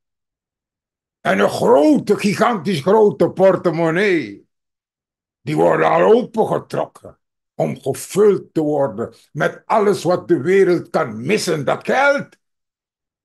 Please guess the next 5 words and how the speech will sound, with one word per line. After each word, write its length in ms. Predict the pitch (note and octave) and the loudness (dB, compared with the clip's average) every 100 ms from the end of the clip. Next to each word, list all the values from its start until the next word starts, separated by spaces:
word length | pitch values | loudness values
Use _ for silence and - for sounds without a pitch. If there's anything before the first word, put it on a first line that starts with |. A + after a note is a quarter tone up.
| - | -8
Om 180 | A2 B2 | -8 -6
jou, 720 | A#2 A3 A3 - G3+ F3+ - _ _ _ _ _ _ _ _ _ _ | -2 2 2 2 2 -2 -6 _ _ _ _ _ _ _ _ _ _
voor 260 | G#3+ - - | -6 -6 -2
krooi 580 | D#4 D4 D4 C#4+ A3+ D#3 | 2 6 6 4 0 -2
je, 260 | B2+ F2+ | -2 -4